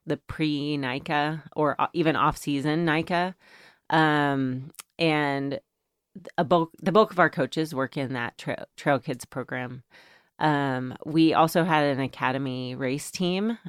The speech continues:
um, which also still exists. So we had a, a dozen teenagers that participated in that last year. And, um, and so we're, this year we have kind of, like, a whole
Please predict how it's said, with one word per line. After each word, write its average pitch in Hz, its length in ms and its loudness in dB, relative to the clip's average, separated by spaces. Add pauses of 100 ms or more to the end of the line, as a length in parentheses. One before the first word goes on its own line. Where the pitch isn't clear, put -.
(120)
um, 135 180 0
which 135 240 -6 (100)
also 143 300 -2
still 139 460 -6
exists. 147 560 -6
So 143 160 2
we 139 80 0
had 135 160 0
a, 131 160 -6 (580)
a 139 240 2
dozen 143 400 0
teenagers 135 600 -6
that 147 120 -6
participated 123 680 -10
in 131 140 -6
that 139 240 -2
last 147 340 0
year. 135 400 2
And, 123 760 -6
um, 123 600 -10 (340)
and 131 220 -4
so 147 180 4
we're, 135 260 2 (560)
this 208 300 2
year 180 180 6
we 160 140 2
have 151 260 2 (120)
kind 175 160 0
of, 147 60 0
like, 147 220 0
a 147 60 -2
whole 151 420 -4